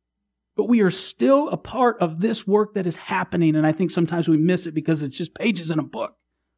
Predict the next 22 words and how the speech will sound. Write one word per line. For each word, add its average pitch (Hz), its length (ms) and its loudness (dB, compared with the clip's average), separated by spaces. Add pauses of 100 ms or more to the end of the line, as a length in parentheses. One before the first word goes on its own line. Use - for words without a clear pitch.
(360)
We 180 140 0
are 170 80 2
part 185 420 -2
of 151 80 -4
this. - 460 -14 (800)
But 135 80 0
in 143 120 2
order 170 200 0
to 147 40 -6
be 143 80 2
used 151 600 2
in 139 100 2
that 135 180 -2
way, 170 160 2
we've 135 140 -2
got 143 120 0
to 131 40 -2
be 123 80 -2
surrendered 123 520 0
to 104 80 -8
Jesus 101 380 -10
Christ. - 600 -20